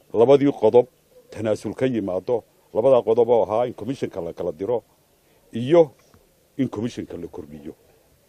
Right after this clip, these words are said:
Wax laga bedelo sida uu qa-, qaabkiisu yahay, lana kordhiyo. Commissionka doorashadiina inoo dhacda nineteen-ka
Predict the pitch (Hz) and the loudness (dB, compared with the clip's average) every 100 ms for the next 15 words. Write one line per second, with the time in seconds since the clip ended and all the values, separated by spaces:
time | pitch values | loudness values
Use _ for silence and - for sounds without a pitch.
0 | _ 120 104 104 123 104 90 104 123 113 | _ -8 -4 -2 -2 -2 -2 0 0 -4
1 | - - _ _ - 127 107 107 117 95 | -10 -20 _ _ -6 0 2 0 -2 -8
2 | 95 123 120 - 107 - 82 82 113 - | -4 0 0 -2 -16 -14 -12 -8 -10 -12
3 | _ _ _ - 104 135 120 82 80 82 | _ _ _ -4 0 0 0 -12 -12 -14
4 | - 117 151 104 - - 107 113 120 156 | -8 -6 -6 -6 -8 -8 2 2 4 -2
5 | 147 143 135 127 120 101 117 98 98 113 | -2 -2 2 2 0 -4 -4 -6 -8 -10
6 | 92 | -12